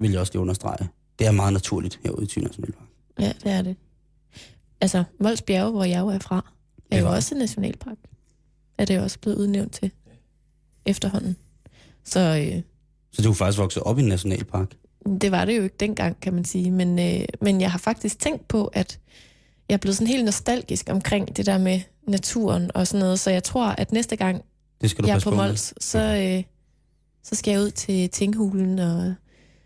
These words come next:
Speaker 2: Trehøje og de der steder. Og
Speaker 1: Porskær.
Speaker 2: Ja, lige, øh, sige goddag til naturen igen.
Speaker 1: Ej, ja, der var jo også, der var også nogle gode gravhøje jo. Der var nogle
Speaker 2: Ej, det er
Speaker 1: bronzealderhøje
Speaker 2: rigtigt,
Speaker 1: herude
Speaker 2: ja.
Speaker 1: i Thy Nationalpark. Så, så er jeg jo ved at være der.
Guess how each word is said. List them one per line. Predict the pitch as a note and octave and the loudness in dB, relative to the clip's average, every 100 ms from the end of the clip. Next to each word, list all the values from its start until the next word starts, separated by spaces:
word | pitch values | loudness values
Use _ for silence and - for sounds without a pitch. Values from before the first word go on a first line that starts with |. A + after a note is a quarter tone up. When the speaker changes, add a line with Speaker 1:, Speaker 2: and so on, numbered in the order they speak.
| _ | _
Speaker 2:
Trehøje | - F3+ F3 F3+ F#3 G3 G3 F3+ | -12 -2 2 2 2 2 2 0
og | E3+ - | -2 -2
de | G#3 | 2
der | F#3+ F#3 | 4 2
steder. | F3+ F3+ F3+ G3+ F3+ | 2 0 2 2 0
Og | E3+ F3+ _ - | -2 -4 _ -4
Speaker 1:
Porskær. | A2+ B2 - - - _ _ _ _ - | -2 -2 -4 -10 -12 _ _ _ _ -2
Speaker 2:
Ja, | A3 C4+ - _ - | -2 -2 -8 _ -2
lige, | B3 C4+ B3+ A3 | 0 2 2 2
øh, | G#3 | 0
sige | - G#3+ G3+ | 0 0 0
goddag | G#3 G3+ G3+ A3+ | 0 0 0 0
til | - G#3+ | -2 -2
naturen | G3+ C4+ B3 | 0 0 2
igen. | G3+ G3+ G#3+ | 2 0 2
Speaker 1:
Ej, | - A#2 A2 | 4 4 4
ja, | G#2 | 4
der | G#2+ | 2
var | G2+ | 2
jo | G2+ | 2
også, | A2 - A#2 | 0 0 -2
der | F#2+ | -2
var | F#2 | 0
også | A2+ | 0
nogle | B2+ | 0
gode | A#2+ A#2 | 0 0
gravhøje | - D3+ C3 G2+ | 2 2 2 2
jo. | F#2+ F#2 - | 2 0 -4
Der | |
var | G#2 | 0
nogle | A2 G#2 G3 | 2 2 2
Speaker 2:
Ej, | |
det | G#3 | 2
er | A2+ | 2
Speaker 1:
bronzealderhøje | G#3+ G3 F#3+ - G3+ | 2 0 0 2 2
Speaker 2:
rigtigt, | G#3+ G3 | 2 0
Speaker 1:
herude | G#3 | 0
Speaker 2:
ja. | G#2+ | -2
Speaker 1:
i | G2+ | -4
Thy | - | -4
Nationalpark. | F#2 F#2+ A#2 - G2+ | -2 -2 -2 -2 -2
Så, | F#2+ C#3 | 0 0
så | C#3 | 0
er | F3 | 2
jeg | F3+ | 2
jo | E3 | 2
ved | |
at | E3 | 2
være | B2 | 2
der. | C3 | 0